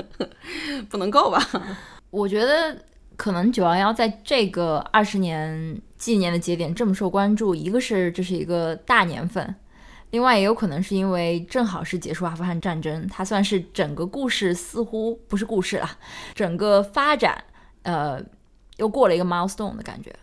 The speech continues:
Speaker 1: 我感觉应该是拜登就是选在<laughs>二十年的这个时候，
Speaker 2: 嗯。对。
Speaker 1: 才选择就是彻底的撤军吧。
Speaker 2: 嗯。
Speaker 1: 再打下去也没有，没有，
Speaker 2: 但是，
Speaker 1: 没有意义了。
Speaker 2: 对，但这个事情，当我们看 Turning Point 那个纪录片的时候，就知道它其实是奥巴马的时候就已经定下来，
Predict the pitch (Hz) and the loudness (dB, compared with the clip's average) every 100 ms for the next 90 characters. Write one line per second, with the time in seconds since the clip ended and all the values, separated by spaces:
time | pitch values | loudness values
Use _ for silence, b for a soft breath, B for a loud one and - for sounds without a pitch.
0 | - 208 220 302 196 196 240 254 254 254 | -6 2 4 4 4 2 4 2 2 2
1 | 262 233 240 247 262 254 - 165 285 - | 4 4 2 2 2 2 2 2 4 6
2 | 214 - 214 339 269 381 - - 185 202 | 4 2 -10 -4 6 6 8 6 6 6
3 | 285 220 202 175 190 226 175 - - 190 | 4 4 2 0 2 4 2 -2 -6 -4
4 | 117 - - - 170 170 165 170 165 170 | -4 -10 -10 0 4 4 4 2 4 4
5 | 180 180 - 190 160 - 175 170 170 156 | 4 2 2 2 2 2 0 2 2 2
6 | - 196 175 - - 196 165 170 190 160 | 0 -2 -2 -8 -6 -2 0 -2 0 0
7 | 151 139 294 359 359 349 320 330 370 302 | 0 0 2 2 4 2 2 0 0 0
8 | - - 277 311 349 403 330 320 277 240 | 0 2 4 4 4 4 0 -2 -2 0
9 | 226 - - - - - 262 302 185 185 | 0 -4 -20 -20 -20 2 4 6 4 0
10 | 240 220 262 269 - 330 208 180 202 190 | -2 0 0 -2 0 2 2 0 0 0
11 | 208 185 185 175 185 196 196 185 220 214 | 0 0 0 0 0 2 4 4 2 -4
12 | 214 - 240 214 247 180 156 175 165 196 | -4 2 2 4 2 2 0 -2 0 0
13 | 170 156 170 196 170 98 | 0 -2 -2 0 0 -2